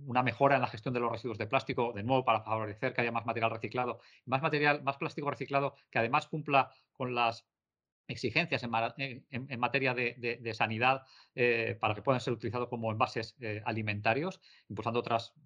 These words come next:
tecnologías como el reciclado químico, por ejemplo, también. Y también, eh, un tercer sector que es el, el de los bienes de equipo vinculados a las energías renovables. Tenemos un boom ahora de energías renovables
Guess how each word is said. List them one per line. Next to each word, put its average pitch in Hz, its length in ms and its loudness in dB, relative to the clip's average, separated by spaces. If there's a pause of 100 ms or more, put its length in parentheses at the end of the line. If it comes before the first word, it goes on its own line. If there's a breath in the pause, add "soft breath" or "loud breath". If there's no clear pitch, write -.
(140)
tecnologías 117 600 0
como 110 200 -4
el 104 80 -2
reciclado 104 440 0
químico, 143 300 -2
por 113 120 0
ejemplo, 135 220 -2
también. 131 340 0 (400 loud breath)
Y 131 80 -4
también, 156 500 6 (100)
eh, 135 160 2
un 131 120 -6
tercer 156 240 0
sector 170 360 0
que 160 60 -2
es - 120 -4
el, 139 300 -2
el 120 120 -4
de 117 80 -2
los 113 160 -4
bienes 147 200 0
de 143 60 0
equipo 156 320 0
vinculados 135 560 2 (160 soft breath)
a 127 60 -2
las 120 120 2
energías 120 340 -2
renovables. 95 480 -2 (120)
Tenemos 117 240 -4
un 117 200 -2
boom 139 380 4
ahora 120 220 4
de 117 80 2
energías 113 380 -2
renovables 113 380 -2